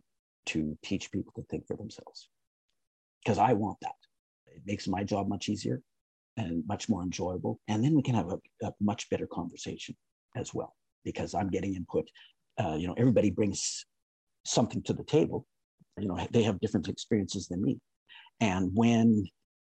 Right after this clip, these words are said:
you have people who actually think for themselves, then they're able to say, "Hey, well, you know, maybe we could try it this way." "Oh, okay." Yeah, it's, it's a, a difficult thing to get people trained to think for themselves. And, um,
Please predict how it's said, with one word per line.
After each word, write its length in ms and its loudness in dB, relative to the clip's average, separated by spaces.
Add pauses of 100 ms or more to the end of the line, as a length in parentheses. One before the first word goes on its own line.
(120)
you 140 6
have 220 0
people 300 0
who 220 4
actually 360 -6
think 200 2
for 60 2
themselves, 560 -8 (800)
then 300 8
they're 180 2
able 300 2 (100)
to 340 0 (360)
say, 240 -2
"Hey, 240 0
well, 260 -4 (540)
you 120 -6
know, 60 2
maybe 200 2
we 120 4
could 220 -8
try 180 -4
it 180 -6
this 220 -4
way." 180 -12 (920)
"Oh, 200 4
okay." 280 -4 (800)
Yeah, 200 4 (280)
it's, 360 -8
it's 320 -2
a, 240 2
a 60 4
difficult 460 0
thing 200 0 (160)
to 80 2
get 280 2
people 300 -4 (300)
trained 360 -4 (180)
to 60 -10
think 220 -4
for 80 -8
themselves. 460 -12
And, 120 0
um, 80 -4